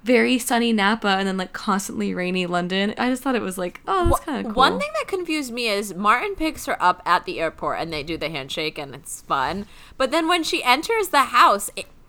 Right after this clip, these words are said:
Speaker 2: it, Hallie as Annie is alone. Like, Martin is
Speaker 1: Yeah.
Speaker 2: not there. <laughs> I'm like, "Where is Martin? Where did he go?"
Speaker 1: Martin was like, "You're on your fucking own, kid."
Speaker 2: <laughs>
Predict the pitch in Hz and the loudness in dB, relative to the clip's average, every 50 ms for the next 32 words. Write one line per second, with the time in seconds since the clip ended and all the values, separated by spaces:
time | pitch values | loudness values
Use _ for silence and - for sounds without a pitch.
0 | _ _ - 233 240 277 311 - - - 233 240 233 240 269 294 277 233 214 247 | _ _ 2 2 2 2 0 -4 -10 0 4 6 6 6 4 2 0 2 2 2
1 | 247 196 120 196 214 233 220 190 175 151 - 185 220 - - 139 156 156 165 165 | 0 0 0 0 0 0 0 -2 -4 -2 -2 -2 -2 -2 -2 -2 -2 -2 -2 2
2 | 165 185 202 156 - - 80 87 95 190 233 247 - _ _ - - - 214 196 | 2 4 4 2 0 -4 -10 -12 -12 -12 -14 -16 -18 _ _ -20 -12 -4 -2 -2
3 | 196 208 220 214 226 247 254 349 277 247 220 220 214 208 202 196 214 220 214 196 | 0 2 4 6 6 6 6 4 4 4 8 8 10 10 12 10 10 8 6 6
4 | 226 233 320 330 392 415 269 285 240 254 254 277 494 554 539 494 320 269 226 240 | 4 4 4 4 2 2 2 0 2 4 6 6 8 6 6 4 4 4 6 8
5 | 285 320 311 254 220 175 160 202 196 226 233 262 403 427 427 427 403 294 208 214 | 8 6 6 4 2 2 2 0 0 2 2 4 4 4 4 4 4 4 4 6
6 | 208 240 330 320 220 208 214 233 233 233 233 220 226 226 226 208 214 220 233 233 | 6 8 8 8 8 8 6 6 4 2 2 2 4 2 2 4 4 6 6 6
7 | 240 254 247 247 240 - 220 214 214 214 208 202 202 196 190 208 - - 226 214 | 6 4 2 0 0 0 -2 -2 0 0 0 2 2 2 2 2 2 0 0 0
8 | 220 220 220 - - 311 381 508 - - - - 269 - - 349 359 370 349 - | 2 0 0 -2 -2 -4 -4 -4 -4 -4 -8 -8 -8 -6 -2 0 2 2 2 0
9 | - 294 359 269 | -2 -4 -6 -6